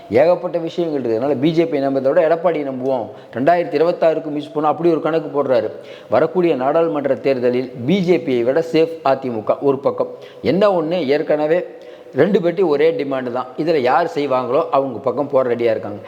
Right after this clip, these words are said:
இதுல கூடுதலா மத்திய அமைச்சர் அப்படிங்கிறத நோக்கி அன்புமணி போறாரு, அது கிடைக்காதுன்னு ராமதாஸ் அவர்கள் சொல்லிட்டு இருக்காரு. இப்படிப்பட்ட சூழ்நிலையில்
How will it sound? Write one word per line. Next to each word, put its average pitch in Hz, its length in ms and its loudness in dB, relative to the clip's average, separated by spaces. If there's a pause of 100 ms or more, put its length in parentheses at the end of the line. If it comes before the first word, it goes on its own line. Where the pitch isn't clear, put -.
(200)
இதுல 127 160 4 (140)
கூடுதலா 196 360 2 (140)
மத்திய 185 380 2
அமைச்சர் 156 500 0
அப்படிங்கிறத 131 540 0
நோக்கி 147 420 0 (180)
அன்புமணி 143 360 0 (100)
போறாரு, 120 340 2
அது 123 200 -2
கிடைக்காதுன்னு 151 720 2
ராமதாஸ் 123 420 0
அவர்கள் 110 300 -2
சொல்லிட்டு 110 260 -4
இருக்காரு. 123 140 2
இப்படிப்பட்ட 151 520 0
சூழ்நிலையில் 147 500 0